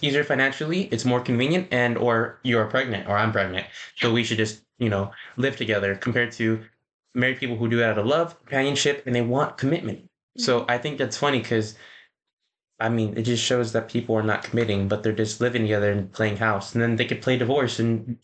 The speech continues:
Speaker 1: leave whenever they want because they never committed in the first place.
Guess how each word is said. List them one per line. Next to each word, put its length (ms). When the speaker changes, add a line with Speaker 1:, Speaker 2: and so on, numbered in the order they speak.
Speaker 1:
leave 380
whenever 240
they 80
want 240
because 400
they 140
never 240
committed 340
in 80
the 100
first 220
place. 400